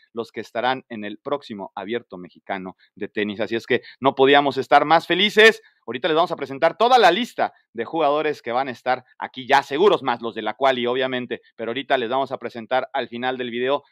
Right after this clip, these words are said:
todos los tenistas que van a estar en el Abierto Mexicano de Tenis. Y así está, estamos a un partido,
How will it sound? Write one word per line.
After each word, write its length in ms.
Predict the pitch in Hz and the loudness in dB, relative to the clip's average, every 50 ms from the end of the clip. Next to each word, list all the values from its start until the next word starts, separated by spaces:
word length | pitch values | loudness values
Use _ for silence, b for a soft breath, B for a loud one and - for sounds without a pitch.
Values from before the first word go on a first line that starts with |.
| _ _ | _ _
todos 400 | _ 208 226 220 196 160 139 - - | _ 2 2 4 2 0 -2 -4 -6
los 220 | 151 135 120 - | -6 -6 -6 -6
tenistas 460 | - 131 135 151 147 - 147 135 - | -8 -8 -8 -8 -6 -6 -6 -6 -4
que 100 | - 117 | -6 -6
van 140 | 120 131 135 | -6 -4 -6
a 40 | 127 | -8
estar 300 | 120 _ - 123 127 - | -8 _ -4 -4 -4 -4
en 140 | - 123 113 | -10 -12 -10
el 100 | 107 104 | -8 -8
Abierto 380 | 104 101 117 120 113 _ 127 120 | -6 -6 -6 -6 -8 _ -10 -12
Mexicano 440 | 113 98 92 95 - 113 113 113 107 | -12 -14 -16 _ -10 -8 -8 -8 -8
de 120 | 101 95 | -10 -10
Tenis. 400 | _ 113 110 107 104 101 - _ b b b b b b b b | _ -10 -8 -8 -10 -12 -16 _ b b b b b b b b
Y 80 | - 190 | 4 4
así 160 | 185 - 262 | 4 4 2
está, 420 | 277 - 285 302 330 320 247 - _ _ _ _ _ _ | 4 6 8 8 8 8 6 0 _ _ _ _ _ _
estamos 480 | - 165 - - 240 240 240 233 - - | -8 -4 0 2 2 4 2 0 0 2
a 120 | 196 214 226 | 4 4 4
un 140 | 247 262 | 4 2
partido, 600 | - 240 220 214 - 269 277 269 262 269 247 185 | 2 0 0 2 0 0 4 6 6 6 6 2